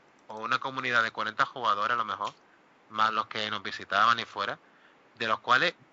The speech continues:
veintisiete podíamos ser ganadores de, ganadores de lo que son, eh, el torneo de,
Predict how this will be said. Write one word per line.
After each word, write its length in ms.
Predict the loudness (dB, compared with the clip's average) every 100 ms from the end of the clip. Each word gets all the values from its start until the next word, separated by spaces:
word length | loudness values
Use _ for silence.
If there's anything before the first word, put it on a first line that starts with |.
| _
veintisiete 760 | -6 -6 -6 -10 -8 -6 -4 -2
podíamos 420 | 2 2 2 -2
ser 120 | 0
ganadores 460 | 2 2 0 -2 -6 -12 -20 -18
de, 60 | -6
ganadores 380 | -2 0 -2 -4
de 100 | -6
lo 120 | -4
que 80 | -4
son, 180 | -6 -8 -12
eh, 220 | -14 -14 -16 -8
el 100 | -4
torneo 240 | -2 0
de, 120 | -2